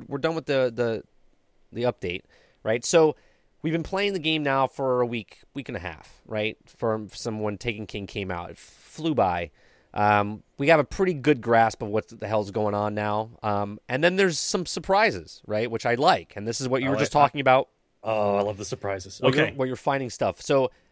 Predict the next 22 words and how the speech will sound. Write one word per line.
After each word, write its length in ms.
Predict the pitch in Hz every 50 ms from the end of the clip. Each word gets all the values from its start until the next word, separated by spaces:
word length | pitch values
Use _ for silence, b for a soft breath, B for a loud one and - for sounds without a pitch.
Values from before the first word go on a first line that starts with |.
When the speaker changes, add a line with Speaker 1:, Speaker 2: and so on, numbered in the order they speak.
| _ _ _ _
Speaker 1:
let's 160 | - 175 196
talk 100 | - 247
about 120 | 220 214 -
the 80 | -
guns 300 | 123 117 123 117 107 90
in 60 | 92
the 60 | 90 87
game. 260 | 85 87 85 82 80 _
The 60 | - 117
guns, 560 | 120 113 156 196 214 175 135 120 120 - -
Speaker 2:
Uh, 20 | 131 _ _ _ _ -
Speaker 1:
go 120 | - 151 147
ahead, 160 | 135 107 113
you 60 | 156
go 100 | 165 196
Speaker 2:
okay, 100 | 165 156
Speaker 1:
first. 300 | 135 92 87 - - _ _ _ _ _ _ _ _
Speaker 2:
okay, 220 | 151 143 160 156 135
so 140 | - 170
first 280 | 139 - 196 214 180 -
of 120 | 196 165
all, 360 | 175 165 160 156 156 156 151